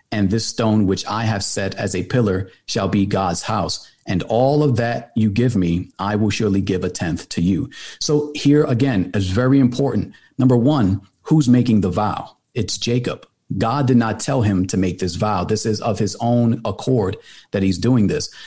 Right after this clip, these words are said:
But notice that Jacob is also putting stipulations on his giving. He says, "If God will be with me and keep me in his way and give me bread and clothing, give me bread to eat and clothing to put on, so that I come to my father's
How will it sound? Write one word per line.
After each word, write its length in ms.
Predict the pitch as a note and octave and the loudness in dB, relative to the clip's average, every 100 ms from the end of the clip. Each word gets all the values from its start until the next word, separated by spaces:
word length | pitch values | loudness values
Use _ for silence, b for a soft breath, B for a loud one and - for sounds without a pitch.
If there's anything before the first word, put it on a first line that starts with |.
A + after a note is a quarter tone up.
| B | B
But 100 | A#2+ | 4
notice 320 | A#2+ G3 G#3 | 4 4 0
that 140 | E3 B2 | 0 -2
Jacob 360 | B2+ C3 C#3 | 0 -2 0
is 120 | A#2+ A#2+ | -2 0
also 260 | A#2+ A#2 | 0 0
putting 300 | A2 C3 A2+ | 0 2 2
stipulations 960 | - - C#3+ B2+ A2 A2 C#3 A#2 F#2+ F2+ | 0 -2 -2 0 0 2 0 0 -2 -2
on 240 | G#2+ G2+ | -2 0
his 180 | G2 F2+ | 0 -2
giving. 420 | G2 B2 - - _ b b - | -2 -2 -4 -8 _ b b -2
He 120 | B2 | 0
says, 480 | - D#3 D3 - - _ _ | 0 0 0 -2 -12 _ _
"If 260 | F3 - B2+ | -4 0 0
God 280 | A#2 A2 | 0 0
will 160 | G#2+ G#2 | 2 2
be 140 | F#2+ | 0
with 280 | F2 F2+ - | -2 -4 -2
me 300 | F#2+ G#2 - _ | -2 -2 -4 _
and 300 | C3 D#3 F3+ | -2 0 0
keep 220 | - C3+ | 2 2
me 180 | B2 A2 | 2 2
in 100 | G#2 | 2
his 160 | G2+ F#2+ | 0 0
way 440 | F#2+ F2+ F2+ G#2 - _ _ _ _ | 0 0 0 -2 -8 _ _ _ _
and 260 | C#3+ E3+ F3+ | -2 2 4
give 200 | D#3+ B2+ | 4 6
me 140 | C3+ | 4
bread 540 | G2 G#2 A#2+ G#2+ G#2+ - | 4 2 0 0 -2 -2
and 260 | C#3+ E3 E3+ | -2 0 0
clothing, 560 | D#3 D3 C#3+ C3 B2+ - B2 A#2+ | 2 4 4 4 2 -8 -2 0
give 160 | C3+ | 2
me 80 | D3 | 4
bread 220 | B2+ C3 | 4 0
to 60 | B2 | 0
eat 200 | C3+ A#2+ | 0 0
and 220 | B2+ F3 | 0 0
clothing 340 | - C3+ A#2+ A2+ | 2 2 4 2
to 100 | A2+ | 0
put 200 | A2+ G2+ | 0 0
on, 400 | F2+ F2+ B2+ - b b b - | 0 0 -2 -6 b b b -6
so 160 | - | -2
that 140 | A#2 A2+ | -2 -2
I 80 | G#2+ | 0
come 180 | C3 | 0
to 100 | A#2+ | 2
my 120 | A#2+ G#2+ | 2 0
father's 580 | A2+ G#2 G#2 - - | -2 0 0 -4 -12